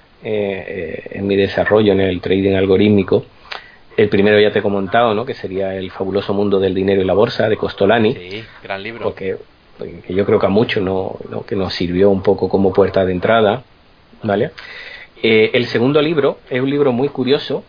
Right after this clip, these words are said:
Speaker 1: porque es un libro de psicotrading. Y tú dirás, "¿Qué tiene que ver eso con el trading algorítmico?". Pues es un libro que, que tiene,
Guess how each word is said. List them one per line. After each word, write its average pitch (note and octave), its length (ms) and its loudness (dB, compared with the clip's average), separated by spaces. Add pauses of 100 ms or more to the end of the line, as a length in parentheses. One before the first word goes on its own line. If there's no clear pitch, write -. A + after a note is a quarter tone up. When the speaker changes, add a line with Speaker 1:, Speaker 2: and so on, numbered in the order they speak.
(120)
Speaker 1:
porque A2+ 240 -2
es G#2+ 60 -2
un B2+ 120 -2
libro B2 220 2
de G2+ 100 -2
psicotrading. B2+ 720 0 (1700)
Y G2+ 120 -10
tú A2+ 100 -4
dirás, G#2 200 0
"¿Qué A#2+ 100 -10
tiene C#3 200 2
que A#2 80 -2
ver A2 120 2
eso B2 180 -2
con F#2 80 -6
el F#2+ 80 -6
trading G2 240 -2
algorítmico?". F#2 520 -8 (600)
Pues G#2+ 380 4
es B2+ 60 -2
un C#3+ 120 2
libro C3+ 280 4
que, A2 340 -2
que G#2+ 120 -2
tiene, A#2+ 380 2